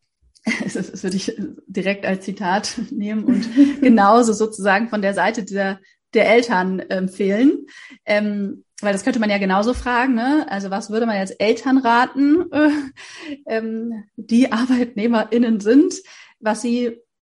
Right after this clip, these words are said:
Speaker 1: m, tun könnten, um Vereinbarkeit möglich zu machen? Was sind sozusagen Dinge, die einen Effekt haben?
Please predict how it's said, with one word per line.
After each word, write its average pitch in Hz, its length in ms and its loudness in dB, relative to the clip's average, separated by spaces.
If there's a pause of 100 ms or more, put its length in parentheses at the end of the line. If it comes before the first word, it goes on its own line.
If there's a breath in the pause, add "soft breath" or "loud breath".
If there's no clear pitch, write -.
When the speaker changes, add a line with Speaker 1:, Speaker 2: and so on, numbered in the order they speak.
(180)
Speaker 1:
m, 220 240 -4
tun 247 280 0
könnten, 233 500 -2
um 226 140 -4
Vereinbarkeit 220 880 -2 (260)
möglich 226 280 -2
zu - 60 -4
machen? 233 180 0
Was 196 140 -2
sind 208 160 -2
sozusagen 196 720 -4 (460 soft breath)
Dinge, 220 180 4
die 202 140 -2
einen 190 160 0
Effekt - 580 -8
haben? 277 400 2